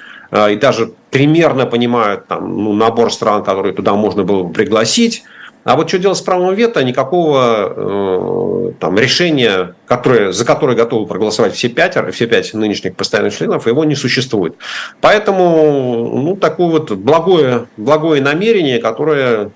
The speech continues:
ну, на самом деле, с моей точки зрения, ни к чему не, ни, ни во что не выльется, ну, по крайней мере, вот, э, пока в России сохраняется нынешний политический режим. Ну, а дальше, э, в тот момент, когда в России политический режим поменяется, нужно же будет еще одного участника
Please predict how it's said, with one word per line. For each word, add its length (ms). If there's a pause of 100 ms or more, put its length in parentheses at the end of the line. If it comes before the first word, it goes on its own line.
(180)
ну, 180
на 140
самом 200
деле, 460
с 80
моей 140
точки 220
зрения, 420
ни 180
к 40
чему 200
не, 100
ни, 280
ни 160
во 120
что 140
не 140
выльется, 380
ну, 100
по 100
крайней 280
мере, 120
вот, 200 (520)
э, 460
пока 440
в 60
России 300
сохраняется 720
нынешний 320
политический 560
режим. 460 (340)
Ну, 140
а 100
дальше, 720 (240)
э, 180
в 80
тот 180
момент, 320
когда 360
в 60
России 300
политический 520
режим 220
поменяется, 560
нужно 240
же 80
будет 180
еще 180
одного 580
участника 800